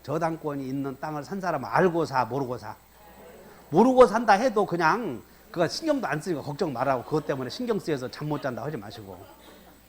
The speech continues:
그 알고 산단 말이야. 그런데 따라서 저당권만 나오면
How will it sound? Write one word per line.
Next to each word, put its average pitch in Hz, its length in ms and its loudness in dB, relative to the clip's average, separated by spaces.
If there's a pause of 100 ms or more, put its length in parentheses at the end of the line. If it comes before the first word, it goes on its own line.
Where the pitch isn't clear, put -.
(1400)
그 170 80 -2
알고 214 440 6
산단 214 320 -2
말이야. 135 240 -2
그런데 139 600 0 (240)
따라서 214 360 -2
저당권만 185 640 0
나오면 139 540 4